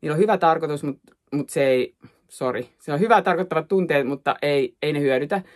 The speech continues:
Niin kokeile päästään niistä irti ja rauhoittuu. Ja sit mä suosittelen, että me kattoo, vaikka sä olisit vielä sitä mieltä, että en mä aio tehdä näitä opintoja loppuun, en mä saa tehtyä loppuun, niin käy huviksesi kattoo, että hmm, miten sinne kouluun ilmo-, ilmoittaudutaan läsnä olevaksi.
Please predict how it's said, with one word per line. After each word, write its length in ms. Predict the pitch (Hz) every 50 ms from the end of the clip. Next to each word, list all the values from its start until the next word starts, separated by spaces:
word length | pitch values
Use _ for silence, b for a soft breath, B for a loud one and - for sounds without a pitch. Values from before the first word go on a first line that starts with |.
| b b b b b b _
Niin 80 | - -
kokeile 320 | - 175 165 175 156 151
päästään 420 | 143 - 156 147 143 - 143 139 135
niistä 260 | 135 131 127 - 127
irti 360 | 123 123 127 123 - - -
ja 140 | - 92 B B B B B B B B B B _ _ B B B B B B B B B B B -
rauhoittuu. 640 | 151 147 139 135 139 147 - _ - 131 123 131 -
Ja 80 | - 165
sit 140 | 165 247
mä 80 | 254 240
suosittelen, 520 | 226 247 208 196 190 202 185 - 165 156
että 100 | 151 156
me 100 | 185 214
kattoo, 460 | 202 - 220 208 196 - - - - -
vaikka 220 | 185 196 - 196
sä 80 | 196 185
olisit 160 | 185 - _ _ _ _ -
vielä 180 | 156 175 160 151
sitä 200 | - 160 151 143
mieltä, 180 | 143 139 135
että 140 | 139 - 156
en 60 | 156
mä 100 | 160 156
aio 220 | 151 151 147 139 135 - -
tehdä 180 | 156 143 143
näitä 200 | 135 131 127 139
opintoja 300 | 131 131 127 98 131 127
loppuun, 240 | 131 131 - - 131
en 60 | 131
mä 80 | 135 139
saa 140 | 139 135 -
tehtyä 320 | - 135 143 - 156 143
loppuun, 280 | 147 151 151 - - -
niin 120 | - - _ _ _ _ _
käy 120 | - 359
huviksesi 380 | 285 294 269 247 208 - 175 -
kattoo, 320 | 190 170 165 - - 143
että 280 | 131 131 - - 151 143 - _ _ _ _ _ _ _ _ _ _ - 262
hmm, 340 | 285 262 196 180 170 156 147 - _ _
miten 200 | - 262 277 254
sinne 180 | 247 254 208 180
kouluun 380 | - 208 196 185 165 151 143
ilmo-, 300 | 143 151 139 120 - - - -
ilmoittaudutaan 640 | 185 175 160 - 143 123 127 127 - - 127 123 135
läsnä 320 | 156 196 190 - 226 226
olevaksi. 440 | 226 220 220 220 240 233 - -